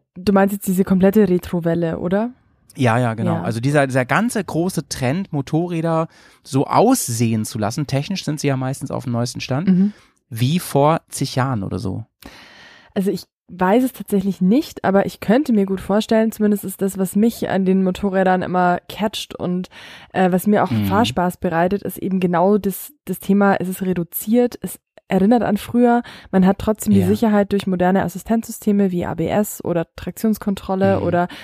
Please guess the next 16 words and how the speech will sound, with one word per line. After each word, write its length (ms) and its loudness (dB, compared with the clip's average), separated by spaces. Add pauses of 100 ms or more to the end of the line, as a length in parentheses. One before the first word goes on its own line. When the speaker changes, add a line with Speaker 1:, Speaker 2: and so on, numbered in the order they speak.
(140)
Speaker 1:
solche 260 2
Themen, 340 4
die 140 0
einfach 300 0
Sicherheit, 580 0
äh, 160 -2
verleihen, 760 -4 (380)
hat 120 4
aber 100 4
Speaker 2:
Mhm. 60 -2
Speaker 1:
trotzdem 640 -2
mehr 600 2 (260)
Fahrspaß 760 -2
im 140 -6
Sinne 240 2
von 340 -4